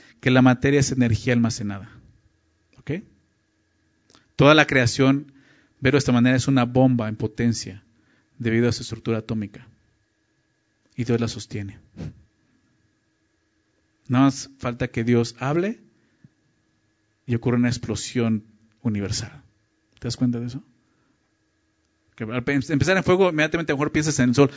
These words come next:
¡Ay, nos vamos a ir hacia el sol! No, no, no. Todo va a arder. ¿Te das cuenta de eso? O sea, siempre que leo este pasaje me da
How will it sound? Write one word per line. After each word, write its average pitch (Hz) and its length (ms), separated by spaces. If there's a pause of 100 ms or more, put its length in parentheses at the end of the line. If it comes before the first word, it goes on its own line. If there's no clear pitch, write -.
(100)
¡Ay, 185 360
nos 127 100
vamos 156 180
a 170 40
ir 156 40
hacia 143 140
el 120 60
sol! 139 260
No, 156 180
no, 139 160
no. - 120 (2000)
Todo 117 220
va 110 100
a - 20
arder. 98 260 (1800)
¿Te 110 80
das 107 120
cuenta 117 220
de 113 80
eso? 123 160 (2500)
O - 40
sea, 127 100
siempre 131 220
que 127 80
leo 135 80
este 131 120
pasaje 123 380
me 110 120
da 107 460